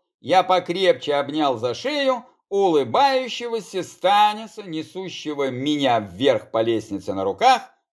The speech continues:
и замолчал. Нам ещё до грязи оставалось пройти немало вверх,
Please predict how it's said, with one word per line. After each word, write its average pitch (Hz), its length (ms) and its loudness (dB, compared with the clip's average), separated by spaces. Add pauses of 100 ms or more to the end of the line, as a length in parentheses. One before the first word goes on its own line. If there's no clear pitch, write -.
и 247 220 -8
замолчал. 120 1040 -6 (420)
Нам 240 400 2
ещё 240 460 -4
до 208 200 -2
грязи 156 800 -2
оставалось 110 680 -4
пройти 113 720 -4 (140)
немало 143 720 2
вверх, 143 480 -6